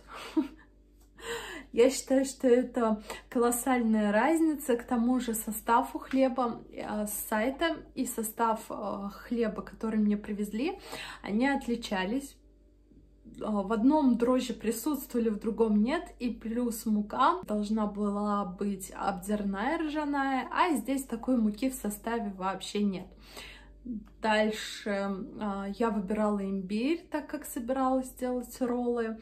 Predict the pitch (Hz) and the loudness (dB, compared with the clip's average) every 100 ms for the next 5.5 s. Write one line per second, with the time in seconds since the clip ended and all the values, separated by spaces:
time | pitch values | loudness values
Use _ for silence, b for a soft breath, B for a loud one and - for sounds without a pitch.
0 | B B B - 320 254 220 214 220 262 | B B B -2 0 0 0 0 2 2
1 | 285 262 - 240 214 214 - - 233 226 | 2 -2 -4 -4 -4 -8 -8 -4 -4 -2
2 | 254 220 214 - 214 208 190 - 220 208 | 0 0 0 -2 -4 -4 -4 0 2 2
3 | 208 202 277 440 440 - 349 320 - - | 2 2 2 2 0 -2 -2 -4 -10 -8
4 | - 214 208 208 208 226 220 - 226 208 | -4 -2 0 0 0 -4 -4 0 0 0
5 | 196 202 208 196 | -2 0 0 -2